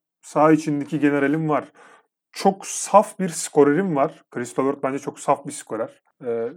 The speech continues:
yeri geldiğinde tek başına da öyle topsuz da üretebiliyor. Çünkü Irving ve Durant'in yanından çıkma olduğu için tamam çok az belki, e, beraber oynama şansları oldu.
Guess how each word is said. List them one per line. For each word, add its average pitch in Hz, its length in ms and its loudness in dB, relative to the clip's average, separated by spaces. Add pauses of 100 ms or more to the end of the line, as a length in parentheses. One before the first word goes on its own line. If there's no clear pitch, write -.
yeri 143 200 2
geldiğinde 160 580 2
tek 160 220 -6
başına 202 260 -2
da 208 40 -4
öyle 214 220 -2
topsuz 190 400 0
da 190 40 2
üretebiliyor. 110 580 0
Çünkü 170 500 -8
Irving 160 420 2
ve 170 200 -2 (440)
Durant'in 156 420 4
yanından 160 400 2
çıkma 165 320 -4
olduğu 165 180 -4
için 170 220 -8
tamam 147 280 0
çok 156 320 -6
az 143 280 2
belki, 110 480 -4 (140)
e, 120 40 -14 (480)
beraber 117 340 2
oynama 117 280 -6
şansları 123 440 -8
oldu. 185 300 -6